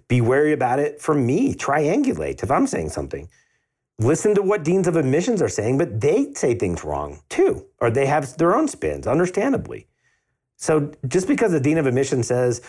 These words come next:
we weigh G R E the same as L sat doesn't mean they actually do. So please, please try to triangulate every piece of advice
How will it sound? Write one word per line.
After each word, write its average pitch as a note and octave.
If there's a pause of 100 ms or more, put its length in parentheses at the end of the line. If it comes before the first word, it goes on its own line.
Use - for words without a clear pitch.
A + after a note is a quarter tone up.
(140)
we A#2
weigh C3
G A2+
R A2
E C3
the G#2+
same G#2+
as E2+
L A2+
sat B2
doesn't G2+
mean G#2
they G2
actually G2
do. E2 (320)
So C#3
please, E3
please A#2+
try A#2+
to B2
triangulate F#2+ (640)
every A#2+
piece A#2+
of G#2
advice F2